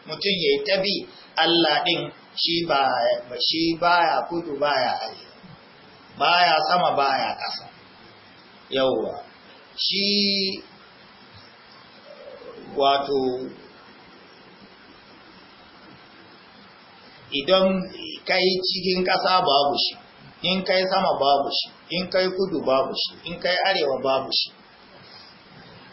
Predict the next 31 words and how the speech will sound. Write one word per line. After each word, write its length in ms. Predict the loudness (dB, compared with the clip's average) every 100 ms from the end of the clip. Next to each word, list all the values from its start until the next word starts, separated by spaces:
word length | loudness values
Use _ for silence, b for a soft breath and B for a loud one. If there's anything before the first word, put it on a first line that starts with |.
| -20 -20 -10
Eh, 480 | -4 -2 -2 -6 -10 -18 -20 -12
shi 400 | -4 -2 0 0
baya 420 | 2 4 4 2
ji 200 | 0 -4 -10 -16 -20 -20 -20 -10
irin 420 | -2 0 0 -4 -10 -20 -10
ba 260 | -2 0 0
ji 160 | 0 0
yake 320 | -2 -4 -8
yi 180 | -8 -10
ba, 160 | -14 -18 -2
ko 200 | 2 2
da 160 | 2
aka 180 | 0 -2
ce 180 | -4 -6
mai 200 | -6 -6 -4
ji 200 | -4 -4
ne, 120 | -6 -8 -14 -20 -10
a, 400 | -2 -2 -2 -4
ba 120 | -2
haka 340 | 0 0 0 0
ake 320 | 0 -2 -6
nufi 300 | -6 -8 -12
ba. 140 | -12 -14 -16 -20 -20 -20 -20 -20 -20 -20 -20 -20 -20 -12
Ka, 140 | 0 0 0 -8
suka 360 | -8 -4 0 2
rinka, 440 | 4 4 2 0 -2 -6 -18 -20 -20 -14
waɗansu 500 | -2 0 0 -2 -2
kuma 200 | 0 2
suka 220 | 2 2 0
ce, 140 | 2
a, 200 | 4 4